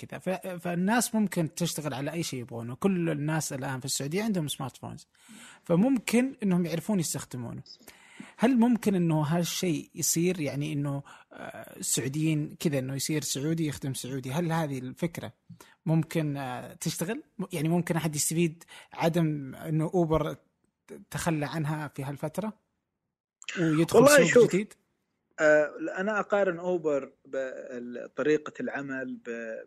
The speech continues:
Speaker 2: ب Airbnb، آه، لأنه أنت شيء شخصي تشاركه مع أحد، سواء سيارتك ولا بيتك.
Speaker 1: مم.
Speaker 2: آه،
Speaker 1: طبعًا.
Speaker 2: Airbnb موجود بالسعودية. آه، Airbnb طبعًا ما أعرف،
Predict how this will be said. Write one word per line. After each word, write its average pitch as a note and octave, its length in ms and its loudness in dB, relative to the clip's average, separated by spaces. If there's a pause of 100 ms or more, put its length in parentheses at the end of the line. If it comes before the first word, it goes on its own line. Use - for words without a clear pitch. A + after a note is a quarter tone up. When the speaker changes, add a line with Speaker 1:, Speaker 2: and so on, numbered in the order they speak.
Speaker 2:
ب A2 260 -14 (200)
Airbnb، B2 720 0 (360)
آه، A2 320 -8
لأنه B2 260 -4
أنت C3 160 -4
شيء C3 220 0
شخصي - 640 -4 (160)
تشاركه B2 320 -2
مع A2+ 200 -4
أحد، - 280 -8
سواء B2 260 -4
سيارتك B2 560 -4
ولا A2+ 140 -6
بيتك. A2 460 -8 (320)
Speaker 1:
مم. C#3 280 -6
Speaker 2:
آه، C3 360 4
Speaker 1:
طبعًا. E3 220 8
Speaker 2:
Airbnb E3+ 120 4 (100)
موجود E3+ 420 2
بالسعودية. C3 800 -6 (280)
آه، A#2+ 360 -6
Airbnb C#3+ 500 -4
طبعًا B2 200 -6
ما C3 140 -8
أعرف، B2 240 -8